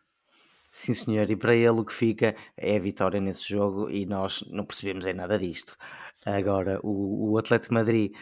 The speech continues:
está numa posição um pouco fraquinha na, na Liga, eu creio que está em terceiro ou em quarto lugar. À partida não vai ganhar esta Liga. E eu pergunto-me e pergunto-vos, eh, fica a pergunta que não vamos estar agora a responder,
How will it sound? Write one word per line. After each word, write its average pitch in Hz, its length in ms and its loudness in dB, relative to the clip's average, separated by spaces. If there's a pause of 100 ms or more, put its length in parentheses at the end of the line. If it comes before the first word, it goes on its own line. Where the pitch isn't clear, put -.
(200)
está - 400 8
numa 113 260 4
posição 107 600 0
um 104 60 -2
pouco 101 580 0
fraquinha 101 720 -2
na, 101 440 0
na 101 180 -2
Liga, 107 260 0
eu 104 40 0
creio 104 140 -2
que - 60 -14
está - 120 -2
em 101 60 0
terceiro 101 360 -2
ou 101 60 0
em 95 40 -2
quarto 101 300 -2
lugar. 110 420 4 (360)
À 127 100 4
partida 113 400 4
não 110 160 4
vai 104 200 4
ganhar 95 400 -2 (500)
esta 107 260 -2
Liga. 101 460 2 (260)
E 127 100 4
eu 131 180 10
pergunto-me 135 680 6 (220)
e 123 60 -4
pergunto-vos, 123 960 2 (280)
eh, 95 120 -8
fica 107 280 0
a 107 40 4
pergunta 104 400 0
que - 80 -6
não 104 140 2
vamos 98 180 0
estar 104 160 2
agora 101 180 2
a 101 40 0
responder, 104 440 0